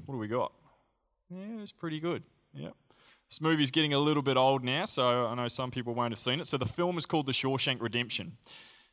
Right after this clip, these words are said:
It, uh, came out in nineteen ninety-five, Oscar-nominated movie, and it missed out to Forrest Gump. Uh, so if you haven't heard of this, this movie was a bit of a dark horse,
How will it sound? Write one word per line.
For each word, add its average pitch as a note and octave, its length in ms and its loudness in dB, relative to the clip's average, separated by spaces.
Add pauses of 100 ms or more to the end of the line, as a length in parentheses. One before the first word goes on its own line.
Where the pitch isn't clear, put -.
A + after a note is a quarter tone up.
It, - 220 -14
uh, A#2 380 4
came D3 240 0
out C#3 140 0
in B2 120 -2
nineteen C3 380 0
ninety-five, B2 640 4
Oscar-nominated C3 800 0
movie, C3+ 300 -2
and A2+ 100 -6
it F#2+ 60 -10
missed C3+ 340 -8
out C3+ 400 0 (220)
to G#2 140 -8
Forrest - 580 -2
Gump. - 320 -6 (760)
Uh, G2+ 280 -4
so - 100 -4
if G#2+ 80 -2
you A#2+ 80 4
haven't C#3+ 160 4
heard C3+ 160 4
of A2 60 -2
this, D3+ 200 0
this C#3+ 220 -4
movie B2+ 260 -2
was A#2 160 -2
a A2 60 -4
bit B2 140 -2
of G#2+ 60 -6
a G#2+ 40 -2
dark A2+ 320 2
horse, - 500 -6